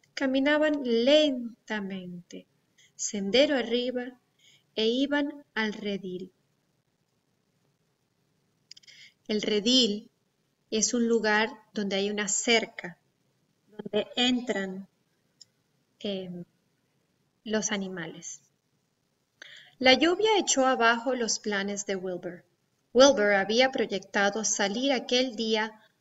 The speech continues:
al corral y excavar un nuevo agujero. El agujero es el hueco donde él duerme.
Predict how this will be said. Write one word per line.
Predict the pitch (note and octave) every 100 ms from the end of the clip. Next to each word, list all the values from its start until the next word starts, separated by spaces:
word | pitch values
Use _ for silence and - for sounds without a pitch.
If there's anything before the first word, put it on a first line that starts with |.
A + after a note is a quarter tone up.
| _
al | G3+ F#3+
corral | G3+ G3 G3 F#3 G3+ - -
y | A#3+
excavar | - - A#3 A#3+ D4+ F#4 - -
un | B3 A3 G3+
nuevo | G#3+ C#4 E4+ E4+ E4+ -
agujero. | A#3+ G#3 G#3+ - G3+ F3+ F#3 F#3 _ _ _ _ _ _ _ _ _ _ _ _ _ _
El | G3
agujero | F#3 - - G3
es | G#3
el | G3+
hueco | A3 B3+ F#3+ F3
donde | F3+ F#3
él | F#3
duerme. | G#3 A#3+ G3 F#3+